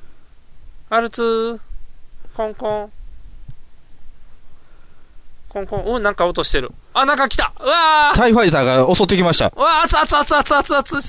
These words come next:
Speaker 1: 々、熱々、熱々。注意、注意。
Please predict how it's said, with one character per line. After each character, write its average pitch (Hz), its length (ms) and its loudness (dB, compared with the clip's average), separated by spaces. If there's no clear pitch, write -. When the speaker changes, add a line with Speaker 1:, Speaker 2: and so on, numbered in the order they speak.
Speaker 1:
々、 - 80 0
熱 - 140 -2
々、 269 220 0
熱 254 140 -2
々。 226 100 -2
注 294 300 2
意、 285 160 0
注 302 340 2
意。 381 120 -4